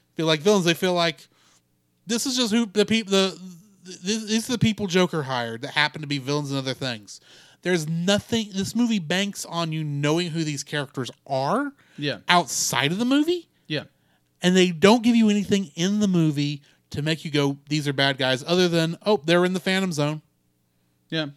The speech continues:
Speaker 2: for some reason.
Speaker 1: So, at least have General Zod show up, 'cause we know he got thrown in the Phantom Zone at the
Speaker 2: Yeah,
Speaker 1: beginning
Speaker 2: that
Speaker 1: of the
Speaker 2: would've been
Speaker 1: movie.
Speaker 2: gre-, that would've been great.
Speaker 1: At least have him show up. But no, we're not gonna have him show up. We're just gonna do all these other guys. They bank on you knowing who these villains are.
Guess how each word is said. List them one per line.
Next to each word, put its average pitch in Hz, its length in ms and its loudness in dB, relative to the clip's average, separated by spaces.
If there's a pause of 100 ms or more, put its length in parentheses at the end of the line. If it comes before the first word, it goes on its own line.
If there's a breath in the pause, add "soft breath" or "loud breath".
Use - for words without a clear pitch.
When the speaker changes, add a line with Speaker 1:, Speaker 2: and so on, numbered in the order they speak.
(180)
Speaker 2:
for 175 100 -4
some 202 240 -4
reason. 185 240 0
Speaker 1:
So, 190 480 6 (920)
at 190 120 -4
least 269 360 2
have 220 200 6
General 220 400 4
Zod 156 560 4
show 151 280 4
up, 131 120 -2
'cause 165 140 -2
we 214 120 -4
know 320 220 6
he 254 140 4
got 247 180 -2
thrown 202 240 -4
in 185 60 -8
the 170 60 -12
Phantom 160 320 -4
Zone 156 120 -6
at 190 60 -2
the 370 40 4
Speaker 2:
Yeah, 381 200 6
Speaker 1:
beginning 196 260 2
Speaker 2:
that 330 80 6
Speaker 1:
of - 60 0
the 359 80 0
Speaker 2:
would've 254 200 4
been 202 80 2
Speaker 1:
movie. 240 140 0
Speaker 2:
gre-, - 20 -12
that 262 120 0
would've 359 60 -2 (160)
been 165 120 -6
great. 233 300 -6
Speaker 1:
At - 440 -4
least 427 200 4
have 269 220 2
him 269 240 4
show 135 340 2
up. 117 140 -6
But 180 120 -4
no, 160 580 2
we're 160 80 0
not 156 120 -2
gonna 151 140 -4
have 135 160 -4
him 135 160 -4
show 127 240 -4
up. 120 60 -4
We're 135 100 -4
just 151 140 -6
gonna 151 100 -2
do 143 100 0
all 135 60 -2
these 135 160 -4
other 131 180 -2
guys. 113 240 -10 (840 soft breath)
They 170 160 -2
bank 180 380 -2
on 262 160 -4
you 254 80 -4
knowing 233 280 -4
who 214 120 -2
these 208 200 -6
villains 180 380 -8
are. 120 360 -6